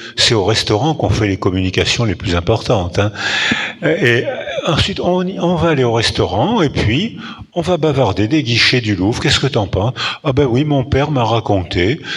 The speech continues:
Ah ben oui, il dessinait. Alors la, la réponse, je l'ai un peu proposée tout à l'heure, hein. Les petits Libanais font des dessins de guerre, les petits Japonais font des dessins de tremblements de terre, et les petits déportés font des dessins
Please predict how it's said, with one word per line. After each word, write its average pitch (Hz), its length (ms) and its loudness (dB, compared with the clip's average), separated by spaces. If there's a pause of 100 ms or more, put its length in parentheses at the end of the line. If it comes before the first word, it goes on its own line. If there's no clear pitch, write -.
(120)
Ah 123 100 2
ben 123 160 2
oui, 107 240 0
il 131 60 -2
dessinait. 107 560 0 (280)
Alors 113 200 0 (100)
la, 139 380 0
la 117 160 2
réponse, 127 520 0
je 107 140 0
l'ai 110 60 2
un 98 80 0
peu 110 160 -2
proposée 101 500 -2
tout - 180 -10
à 117 60 2
l'heure, 123 300 0
hein. 101 40 0
Les 104 120 0
petits 113 220 -4
Libanais 104 420 0
font 98 480 -2 (340)
des 101 80 -10
dessins 95 380 0
de 90 60 -2
guerre, 127 260 0
les 107 100 0
petits 101 540 -2
Japonais 98 600 2 (220)
font 120 260 2
des 104 140 0
dessins 101 380 2
de 117 80 -4
tremblements 95 520 -2
de 90 120 -8
terre, 160 340 0 (340)
et 117 140 -2
les 110 160 0
petits 107 360 -2
déportés 107 600 0
font - 240 0
des 92 120 -2
dessins 113 500 0